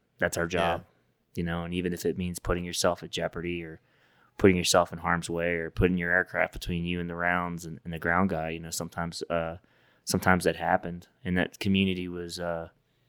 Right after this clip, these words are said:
Speaker 1: I, I, I feel very fortunate to have served with them. Uh, the people in particularly in, in, uh, in Chaos Troop, uh, which was part of Dark Horse. We had two troops there at Kandahar, and, uh, w-, one was up at,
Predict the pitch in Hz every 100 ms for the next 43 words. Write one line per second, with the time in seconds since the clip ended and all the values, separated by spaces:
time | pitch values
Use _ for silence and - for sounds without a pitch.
0 | _ _ - _ _ _ - 107 - 107
1 | 110 - 110 147 123 101 107 98 - 95
2 | 90 90 87 - 87 85 82 85 82 78
3 | 78 - 78 82 _ _ _ 85 80 82
4 | - - 104 92 85 - 82 78 85 92
5 | 82 82 80 80 - 78 80 - 78 78
6 | 76 65 _ _ _ _ _ _ _ _
7 | - 85 - 90 82 - - 87 85 -
8 | - _ - 85 80 82 85 - 90 82
9 | 82 80 - 82 80 - 90 82 - 90
10 | - 90 82 - 82 78 - 80 82 -
11 | 80 80 78 76 80 78 - - - 85
12 | - - 87 82 80 78 78 73